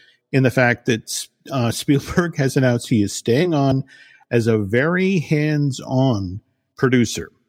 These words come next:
Um, so he, he will be involved, and, and more to the point, uh, he was very much involved in selecting James Mangold as, uh, you know,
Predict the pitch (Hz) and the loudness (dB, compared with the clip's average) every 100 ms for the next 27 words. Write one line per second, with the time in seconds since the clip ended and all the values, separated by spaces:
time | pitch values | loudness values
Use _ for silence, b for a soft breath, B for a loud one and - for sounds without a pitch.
0 | - _ _ _ _ 113 107 104 104 104 | -20 _ _ _ _ 0 2 2 0 0
1 | 101 120 - 113 113 110 110 107 127 143 | -2 -4 0 2 4 2 2 -2 -2 0
2 | 123 - 131 127 113 143 180 165 160 151 | 0 -2 -2 0 0 0 0 0 0 0
3 | 143 139 98 107 127 113 110 131 120 120 | 2 0 0 -2 -2 0 0 -2 0 2
4 | 135 143 143 - 135 127 123 - _ _ | 2 2 0 0 0 0 -2 -8 _ _
5 | _ _ 120 117 117 117 113 117 117 - | _ _ -2 0 2 0 0 0 -2 -6
6 | - 147 185 180 135 117 110 131 143 135 | -4 -2 0 0 0 -2 0 0 0 0
7 | 147 117 117 120 110 110 107 - - 110 | 0 0 2 0 2 0 0 -2 -2 2
8 | 117 113 - 113 104 101 107 _ _ _ | 2 0 0 0 0 -4 -6 _ _ _
9 | - 113 110 104 110 120 131 110 92 90 | -2 0 0 0 0 2 2 0 0 -4
10 | 117 _ - b b b b 131 117 113 | -10 _ -20 b b b b -2 2 2
11 | 104 101 - - 113 107 110 107 101 95 | 0 -2 -6 -2 0 0 0 -2 -4 -8
12 | - - - - 139 95 | -14 -20 -20 -2 -2 0